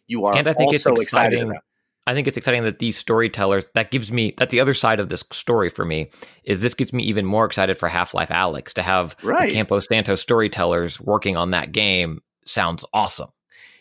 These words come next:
Speaker 1: Yeah, it does. And, uh, you know, I, I don't see a huge negative connotation for, y-, you know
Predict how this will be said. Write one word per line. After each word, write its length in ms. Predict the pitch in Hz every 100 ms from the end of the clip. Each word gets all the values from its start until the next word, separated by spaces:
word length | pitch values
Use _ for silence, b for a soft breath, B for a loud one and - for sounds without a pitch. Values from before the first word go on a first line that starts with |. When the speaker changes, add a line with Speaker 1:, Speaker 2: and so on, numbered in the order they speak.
| -
Speaker 1:
Yeah, 440 | 175 311 392 90
it 220 | 82 -
does. 460 | - 277 127 73 - -
And, 500 | 117 113 110 95 - - _ _ _
uh, 120 | 101 -
you 120 | 135
know, 80 | 139
I, 180 | 113 147
I 180 | - 139
don't 320 | 143 131 113
see 460 | - - 123 113 107
a 80 | 92
huge 400 | 80 - 117 101
negative 320 | 98 90 87
connotation 680 | - 90 - 95 - 87 80
for, 640 | - - 80 78 78 73 _ _ _ _ _ _ -
y-, 60 | 90
you 180 | 78
know 300 | 78 69 69